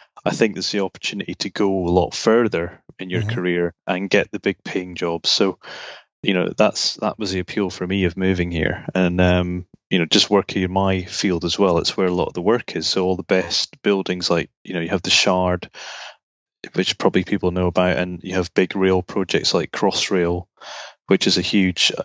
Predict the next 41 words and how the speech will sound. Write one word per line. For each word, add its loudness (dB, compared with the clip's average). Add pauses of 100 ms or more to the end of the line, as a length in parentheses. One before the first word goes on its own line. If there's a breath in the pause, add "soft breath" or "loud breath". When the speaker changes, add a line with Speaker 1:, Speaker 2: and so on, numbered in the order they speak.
(120)
Speaker 1:
uh, 4
underground 0
tunnel -4
across 0
London. 0
You -4
don't 0
get -2
these -4
projects 0
elsewhere 0
in -2
the -4
U -2
K. 0
So, 0 (640 loud breath)
you 2
know, 2
and, -2
and 2
it's 0
the 2
same 2
in -4
other 0
industries, -6
like -6 (120)
law 4
is -2
very 0
big -2
in -4
London. -2
It's -2
all 4
centered -2
here, 0 (420)
and, 0 (360)
you -6
know, 2
accountancy, -2